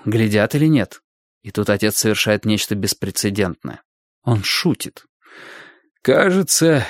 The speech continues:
я потерял сына. Зато нашёл горгулью». Горгулья. В готической архитектуре выступающая водосточная труба в виде фантастического чудовища. Он спокойно уезжает прочь, я смотрю ему вслед.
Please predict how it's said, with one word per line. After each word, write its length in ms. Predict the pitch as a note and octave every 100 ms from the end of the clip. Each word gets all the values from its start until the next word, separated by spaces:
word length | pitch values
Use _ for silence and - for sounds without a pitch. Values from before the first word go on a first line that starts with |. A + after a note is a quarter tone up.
| -
я 320 | G2+ A#2 F#3+
потерял 580 | - C3+ A#2 G2+ A2+ A#2+
сына. 420 | - C#3 B2 - _ _ _ _ _ -
Зато 500 | - C#3+ A3 C#3+ G#3
нашёл 500 | A3 G#3+ - B2 D#3+
горгулью». 720 | F3 G#3+ C#3+ A2 A2+ A#2+ A#2 - _ _ _ _ _ _ - -
Горгулья. 520 | C3 D#3 C3 A#2+ A#2 _ -
В 80 |
готической 520 | A2+ B2 C3 - - A#2
архитектуре 600 | - - - - C#3+ C3+
выступающая 680 | B2 - - B2+ C#3+ -
водосточная 560 | A#2 A2 G2+ B2 - G2+
труба 380 | - G#2 A#2 C#3
в 40 | A2
виде 200 | A#2+ C3+
фантастического 760 | A#2+ A#2+ F#2+ F2 G2+ - - G#2
чудовища. 640 | - A2 G2+ E2+ - - - _ _ _ _ _ _ _ _ _ _ _ -
Он 200 | D#3 F#3
спокойно 540 | - C#3 - D3 B2+
уезжает 500 | A#2+ G#2 G#2 F#2+ -
прочь, 460 | - D3+ - - - _
я 240 | - G2+ E3
смотрю 380 | C3+ B2 G2 A#2+
ему 200 | A#2 G#2+
вслед. 580 | - F2+ F2+ E2+ -